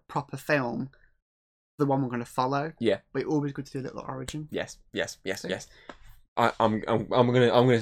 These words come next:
Speaker 2: I'm gonna agree on that one.
Speaker 1: Mm.
Speaker 2: We're, we're too in sync on this one. This is ridiculous.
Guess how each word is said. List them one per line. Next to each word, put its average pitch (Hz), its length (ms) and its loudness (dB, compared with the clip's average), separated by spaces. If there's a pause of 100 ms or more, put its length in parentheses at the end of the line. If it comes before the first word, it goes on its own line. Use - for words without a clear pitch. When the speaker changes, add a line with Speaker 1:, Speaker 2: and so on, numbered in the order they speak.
Speaker 2:
I'm 120 140 6
gonna 117 120 6
agree 110 280 2
on 107 120 4
that 104 140 2
one. 101 180 2
Speaker 1:
Mm. 160 540 -2
Speaker 2:
We're, 131 220 4
we're 170 100 2
too - 320 0
in 285 120 8
sync 196 280 4
on 123 120 4
this - 180 -2
one. 107 320 2
This 135 180 -4
is 202 120 -4
ridiculous. 110 720 0